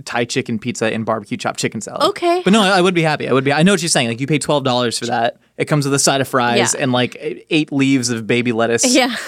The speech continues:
Speaker 2: <laughs> A little bit of carrot.
Speaker 1: Yeah,
Speaker 2: chiffonade.
Speaker 1: <laughs> yeah.
Speaker 2: Uh, okay.
Speaker 1: Single cherry tomato.
Speaker 2: Yeah, we
Speaker 1: I'm
Speaker 2: got it.
Speaker 1: happy. I'm
Speaker 2: Okay.
Speaker 1: happy.
Speaker 2: Okay, Cheesecake Factory.
Speaker 1: It's big.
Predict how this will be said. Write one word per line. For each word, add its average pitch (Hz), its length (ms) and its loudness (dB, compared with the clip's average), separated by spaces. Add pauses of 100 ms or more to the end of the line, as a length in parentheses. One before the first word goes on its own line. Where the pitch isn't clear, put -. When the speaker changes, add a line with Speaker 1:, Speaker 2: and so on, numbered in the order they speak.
(160)
Speaker 2:
<laughs> - 300 -20
A 254 60 -6
little 240 220 2
bit 220 120 -4
of 226 100 -4
carrot. 214 440 0
Speaker 1:
Yeah, 180 320 2
Speaker 2:
chiffonade. - 760 2
Speaker 1:
<laughs> 190 120 2
yeah. - 100 6
Speaker 2:
Uh, 254 280 4
okay. 247 80 4
Speaker 1:
Single 190 240 4
cherry 156 280 2
tomato. 143 460 2
Speaker 2:
Yeah, 160 300 -2
we 220 120 -2
Speaker 1:
I'm 190 100 2
Speaker 2:
got 175 40 2
it. - 20 2
Speaker 1:
happy. 131 280 -4
I'm 139 100 2
Speaker 2:
Okay. 190 60 6
Speaker 1:
happy. - 260 -4 (100)
Speaker 2:
Okay, 214 240 -2 (280)
Cheesecake 254 420 -6
Factory. - 540 -14 (1600)
Speaker 1:
It's - 120 -8
big. 151 380 0